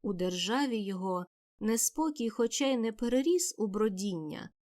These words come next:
бо страх усіх стримував, але через якийсь час із України почали доходити чутки, що подекуди холопи виходять з послугу шляхті, вбивають євреїв,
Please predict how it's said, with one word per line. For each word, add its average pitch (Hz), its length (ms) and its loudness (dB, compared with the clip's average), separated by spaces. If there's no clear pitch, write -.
бо 214 160 2
страх 247 520 0
усіх 185 380 -4
стримував, 175 680 -2
але 208 240 2
через 226 420 2
якийсь 247 460 0
час 311 500 -2
із 190 220 -2
України 226 840 -2
почали 220 560 0
доходити 190 680 -2
чутки, 175 600 -8
що - 260 -2
подекуди 208 760 0
холопи 247 520 0
виходять 233 540 2
з - 80 -2
послугу 220 520 -4
шляхті, - 760 -6
вбивають 214 600 2
євреїв, 214 680 2